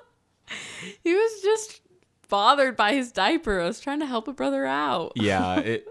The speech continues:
Speaker 1: it, that was, that was pretty funny. If I'm being perfectly honest, I, uh, had a mo-, an emotional roller coaster <laughs> today.
Speaker 2: Oh, yeah, there was that, too.
Speaker 1: Yeah.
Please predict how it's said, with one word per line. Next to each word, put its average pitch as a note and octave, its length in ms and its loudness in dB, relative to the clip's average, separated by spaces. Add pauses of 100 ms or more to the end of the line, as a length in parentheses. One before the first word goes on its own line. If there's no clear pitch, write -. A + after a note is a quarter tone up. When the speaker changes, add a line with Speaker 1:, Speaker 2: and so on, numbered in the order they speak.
(140)
Speaker 1:
it, A#2+ 260 -6 (340)
that A#2+ 120 4
was, G#2+ 360 0
that A2+ 100 -2
was G#2 80 -4
pretty F#2+ 200 -6
funny. F2 180 -8
If B2 100 0
I'm G3 160 6
being C3 200 0
perfectly G#2+ 380 -2
honest, F#2+ 380 -6 (160)
I, G2+ 560 4 (500)
uh, G#2 200 2
had C3 180 0
a D#3+ 60 0
mo-, A#2 300 0
an A#2+ 120 -2
emotional C#3+ 520 0
roller C3 360 2
coaster G#2+ 440 -4
<laughs> - 20 -10
today. A#2 220 0 (440)
Speaker 2:
Oh, G3 180 2
yeah, E3+ 260 0
there A3+ 180 -2
was A#3+ 120 -4
that, F3+ 280 -4
too. D#3+ 320 -2 (420)
Speaker 1:
Yeah. F#2 340 -2